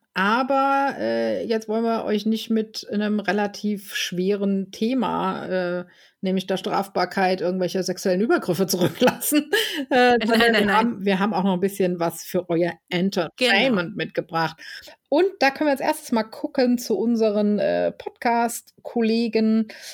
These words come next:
Speaker 1: rundrum, was es da vielleicht so Interessantes für
Speaker 2: Mhm.
Speaker 1: euch nordaffine Hörer geben könnte. Und da haben wir einmal den Labroad Podcast mit <laughs> einer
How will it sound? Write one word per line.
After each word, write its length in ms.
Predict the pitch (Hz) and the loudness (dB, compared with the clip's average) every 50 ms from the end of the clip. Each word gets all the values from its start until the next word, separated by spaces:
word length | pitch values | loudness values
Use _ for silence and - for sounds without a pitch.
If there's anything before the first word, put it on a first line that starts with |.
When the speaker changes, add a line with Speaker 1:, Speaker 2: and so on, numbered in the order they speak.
| - _ - | -18 _ 0
Speaker 1:
rundrum, 520 | - 220 226 226 - - 220 240 233 220 214 | 4 4 4 4 4 2 2 2 4 4 2
was 160 | 214 208 220 | 0 0 -2
es 100 | 208 - | -4 0
da 160 | 214 196 208 | 0 0 0
vielleicht 680 | 208 - 202 196 196 185 190 196 190 - - - - | 0 0 0 2 2 2 2 0 -2 -6 -12 -14 -8
so 260 | - 196 185 185 185 - | -4 -2 0 0 0 0
Interessantes 1120 | 214 202 196 - - 196 180 190 180 165 165 180 185 302 359 - - 190 - 175 170 170 | -2 -2 -2 0 0 0 0 0 -4 -6 -2 -2 -2 -2 -4 -6 -4 -2 -2 -2 -4 -6
für 220 | - 165 165 - - | -8 -4 -4 -2 0
Speaker 2:
Mhm. 40 | |
Speaker 1:
euch 240 | 185 190 202 196 180 185 | 2 0 0 0 0 0
nordaffine 1160 | 185 170 160 165 226 311 320 - - - 196 208 208 214 - - 202 208 214 214 196 185 156 | 0 0 0 0 -2 -4 -4 -6 -6 -4 -4 -4 -4 -6 -6 -4 -4 -2 0 0 0 -2 -2
Hörer 360 | 170 165 185 185 185 180 180 185 185 _ - | -4 -4 -4 -4 -4 -6 -6 -8 -12 _ -8
geben 440 | 180 196 202 196 185 165 156 - _ _ | -8 -6 -4 -4 -4 -4 -6 -12 _ _
könnte. 460 | - - 185 175 196 220 - - 370 440 440 _ - - - - - - - - | -8 -4 -4 -2 -4 -4 -2 -2 -2 -2 -2 _ -12 -12 -12 -12 -12 -16 -14 -6
Und 120 | - - 247 | -2 2 2
da 80 | 277 | 4
haben 140 | 262 277 294 | 4 4 4
wir 140 | 302 - - | 4 2 2
einmal 800 | - 269 311 330 320 302 262 240 233 233 233 233 233 226 220 208 | 2 0 2 2 2 4 4 4 4 2 2 2 2 4 2 2
den 400 | 190 175 196 208 208 208 214 214 | 2 2 2 4 4 4 4 4
Labroad 420 | 214 233 226 240 240 302 359 349 | 4 2 4 4 4 4 2 0
Podcast 960 | - - 202 196 196 - - - 180 175 170 175 175 170 - - - - - - | 0 0 0 0 0 -2 -4 -2 0 0 2 2 0 0 -2 -4 -12 -10 -4 0
mit 420 | 202 202 226 262 240 226 - - - | 2 2 2 2 0 -4 -6 -4 0
<laughs> 400 | 190 196 180 - 247 - 208 202 | -2 0 2 2 2 2 4 4
einer 340 | 240 220 214 202 196 190 | 4 4 4 4 2 2